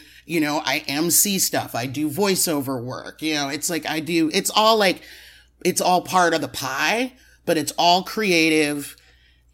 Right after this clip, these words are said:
I don't have to set an alarm to get up in the morning. I just get up when I get up. I go to the studio when I wanna go to the studio.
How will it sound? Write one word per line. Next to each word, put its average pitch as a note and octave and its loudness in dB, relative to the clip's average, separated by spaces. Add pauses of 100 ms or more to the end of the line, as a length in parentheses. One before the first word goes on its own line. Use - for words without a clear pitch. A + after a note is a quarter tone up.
(180)
I D3+ 4
don't D#3+ -2
have D#3+ -2
to E3+ -4
set D#3 2
an C#3+ -2
alarm C#3+ -4
to E3+ -8
get C#3+ -6
up D3+ -8
in G#3 -6
the A#3+ -4
morning. A#3 -2
I D3 -2
just C#3+ -6
get C#3 -4
up D#3+ -4
when D#3+ 0
I C#3 -4
get - -10
up. - -4
I D3 -2
go C#3+ -4
to C#3 -2
the C3+ -6
studio G#3 -6
when E3+ -2
I C3+ -4
wanna C3+ -6
go A#3 -2
to A#3 0
the A#3 -8
studio. B3 -4